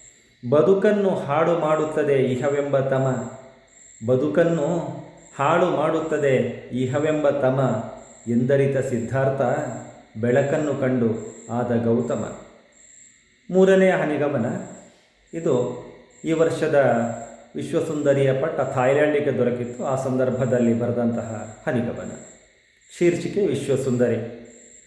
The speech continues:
"ದೊರಕಿದರೂ ಪರವಾಗಿಲ್ಲ ವಿಶ್ವಸುಂದರಿಯ ಪಟ್ಟ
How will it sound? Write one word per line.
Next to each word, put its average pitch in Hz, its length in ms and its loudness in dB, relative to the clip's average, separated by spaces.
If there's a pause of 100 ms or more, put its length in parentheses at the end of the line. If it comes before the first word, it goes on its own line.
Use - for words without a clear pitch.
(400)
"ದೊರಕಿದರೂ 190 640 6
ಪರವಾಗಿಲ್ಲ 170 760 2
ವಿಶ್ವಸುಂದರಿಯ 147 1120 -2
ಪಟ್ಟ 135 300 -2